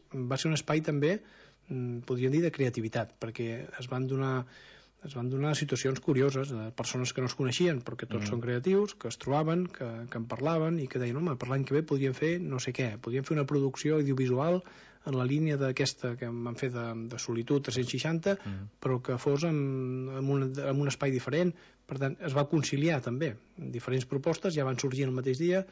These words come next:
Speaker 1: en diferents àpats, diferents trobades, i per tant això, segur, sens dubte, jo crec que ens esperona,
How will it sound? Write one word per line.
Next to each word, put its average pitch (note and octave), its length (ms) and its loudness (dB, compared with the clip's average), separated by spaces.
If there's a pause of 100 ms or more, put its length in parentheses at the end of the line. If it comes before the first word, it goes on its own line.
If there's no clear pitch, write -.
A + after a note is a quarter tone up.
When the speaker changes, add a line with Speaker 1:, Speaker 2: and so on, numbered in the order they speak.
(220)
Speaker 1:
en C3 80 -4
diferents B2 400 -4
àpats, D#3 320 0
diferents B2+ 380 -2
trobades, D3 500 0 (320)
i C#3+ 80 -4
per C3 140 -4
tant C#3 180 0
això, D3 300 2 (360)
segur, C3 400 -2
sens C3 200 -4
dubte, D#3 260 2
jo D3 80 2
crec D3+ 140 2
que E3 60 0
ens C#3 120 0
esperona, C#3+ 540 2